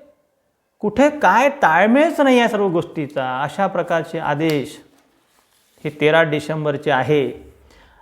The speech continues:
आणि याच्यामध्ये सोबत पुन्हा शाळा व्यवस्थापन आणि मुख्याध्यापक यांची पण जबाबदारी दिलेली आहे. त्यांनी काय करायचं? म्हणजे एखाद्याला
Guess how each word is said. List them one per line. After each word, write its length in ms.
आणि 200
याच्यामध्ये 640
सोबत 300
पुन्हा 640
शाळा 400
व्यवस्थापन 840
आणि 180
मुख्याध्यापक 920
यांची 460
पण 320
जबाबदारी 640
दिलेली 320
आहे. 160
त्यांनी 160
काय 220
करायचं? 380
म्हणजे 160
एखाद्याला 500